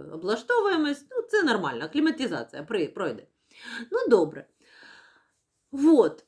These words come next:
е, ну, по суті, по сюжету це все. Е, а, і єдиний такий момент, е, ця от наша голо-, головна персонажка Мелорі, вона Адріану там набрехала, що вона теж, е, з заможньої сім'ї, і от так само підробляє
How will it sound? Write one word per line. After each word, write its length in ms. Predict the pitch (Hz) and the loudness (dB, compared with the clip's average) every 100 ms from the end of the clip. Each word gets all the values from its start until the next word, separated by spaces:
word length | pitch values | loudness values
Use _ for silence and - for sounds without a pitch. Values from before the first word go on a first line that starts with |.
| 254 | 0
е, 460 | 240 240 240 240 | 4 6 4 4
ну, 480 | 247 403 - - - - | 4 4 2 -2 -12 0
по 120 | 302 | 0
суті, 520 | 311 427 508 508 359 | 2 4 4 6 2
по 320 | - 294 381 | 2 0 2
сюжету 600 | 440 330 262 277 403 415 | 4 4 4 4 0 0
це 340 | 254 - 277 302 | -12 -4 0 0
все. 600 | 311 - 285 214 147 - _ _ 214 | -2 -8 -2 0 -2 -10 _ _ -4
Е, 60 | |
а, 800 | 214 214 208 208 202 247 240 190 240 | 0 2 4 4 2 2 4 4 6
і 80 | 302 | 6
єдиний 400 | 294 285 262 240 | 8 4 2 -2
такий 220 | 233 233 | -2 -2
момент, 400 | 233 339 440 453 | 0 0 0 -2
е, 240 | 233 233 226 | 2 2 2
ця 400 | - 269 254 208 | -2 0 0 4
от 220 | 226 220 | 2 2
наша 260 | 226 226 190 | -4 -4 -4
голо-, 420 | 196 208 190 190 | 0 0 0 0
головна 280 | 220 202 202 | 0 0 -4
персонажка 580 | 202 247 330 466 - | -6 -4 -2 0 0
Мелорі, 680 | 240 247 415 370 339 311 277 - | 0 2 2 4 4 4 2 -2
вона 520 | 226 240 233 302 330 233 | -2 -2 0 0 0 0
Адріану 520 | 208 247 440 466 392 | 0 2 4 4 2
там 300 | 311 277 254 | -2 -4 -2
набрехала, 580 | 240 262 262 220 185 190 | -2 -4 -4 -2 -2 -4
що 200 | - 190 | -4 -4
вона 260 | 196 185 | -2 -2
теж, 380 | - 202 170 165 | -2 0 0 0
е, 240 | 165 160 | 0 0
з 40 | 160 | 0
заможньої 560 | 190 208 175 170 175 | 0 0 -2 -4 -4
сім'ї, 240 | 180 330 508 | -2 -2 -2
і 480 | 605 539 453 466 339 | -2 2 6 6 4
от 200 | 339 - | -2 -6
так 160 | 240 | -8
само 340 | - 320 294 247 | -2 0 0 -6
підробляє 1080 | 220 202 185 208 269 277 247 233 214 170 | -4 -4 -2 0 2 2 2 4 2 -2